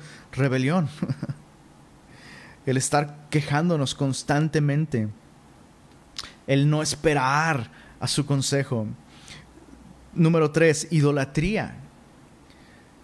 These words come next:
Insistir en que sí estamos adorando a Dios, pero lo estamos adorando a nuestra manera.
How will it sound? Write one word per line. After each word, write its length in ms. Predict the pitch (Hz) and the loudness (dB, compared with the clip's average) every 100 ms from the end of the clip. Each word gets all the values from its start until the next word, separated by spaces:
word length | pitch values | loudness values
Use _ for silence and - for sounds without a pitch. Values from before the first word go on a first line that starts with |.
| - - - - - - - - - - - - - | -20 -20 -20 -20 -20 -20 -20 -20 -20 -20 -20 -20 -2
Insistir 580 | 165 147 - - 220 233 | 0 2 0 0 2 2
en 80 | |
que 80 | 190 | 0
sí 480 | 147 - - - 208 | -4 -6 -6 0 0
estamos 400 | 226 220 208 196 | 2 2 0 2
adorando 420 | 165 147 156 170 | 2 2 2 2
a 60 | 135 | 2
Dios, 260 | 170 180 | 2 0
pero 220 | - 139 135 | 0 2 2
lo 60 | |
estamos 320 | 131 165 175 | 2 -2 -2
adorando 340 | 151 135 143 156 | -2 0 -2 -2
a 60 | |
nuestra 300 | 123 117 120 | -4 -4 -2
manera. 460 | 107 107 107 104 92 | -2 -2 -2 -4 -8